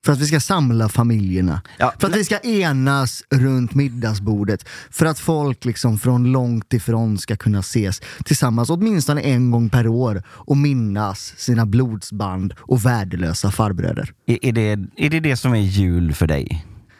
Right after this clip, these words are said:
Speaker 1: Julen för mig är... Det är väl egentligen, så själva samlingspunkten är ju såklart en, en stor del i det. Och det finns ju någonting som är fint i det, samtidigt som det också finns, eh, något påklistrat i det som jag kanske inte alltid uppskattar. Du vet det här att man ska,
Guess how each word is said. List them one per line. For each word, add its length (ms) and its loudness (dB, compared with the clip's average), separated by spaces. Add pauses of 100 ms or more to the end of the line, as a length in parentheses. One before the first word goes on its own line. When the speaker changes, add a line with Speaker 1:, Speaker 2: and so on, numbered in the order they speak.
(920)
Speaker 1:
Julen 380 2
för 80 -2
mig 400 -2 (180)
är... 280 0 (760)
Det 140 4
är 40 0
väl 100 0
egentligen, 380 -2
så 80 -4
själva 220 0
samlingspunkten 840 0
är 40 0
ju 60 0
såklart 500 -2
en, 240 0
en 200 2
stor 420 0
del 360 0
i 120 0
det. 140 -4 (560)
Och 80 2
det 80 2
finns 280 -2
ju 40 2
någonting 320 0
som 100 2
är 40 2
fint 340 -2
i 40 0
det, 140 0
samtidigt 600 -2
som 180 0
det 80 0
också 560 -4
finns, 640 -2 (680)
eh, 180 -10
något 340 2
påklistrat 880 -2
i 40 0
det 140 0
som 140 0
jag 80 0
kanske 240 2
inte 240 0
alltid 300 -2
uppskattar. 460 -8
Du 80 -2
vet 120 -2
det 60 0
här 180 2
att 140 -4
man 120 -2
ska, 180 -4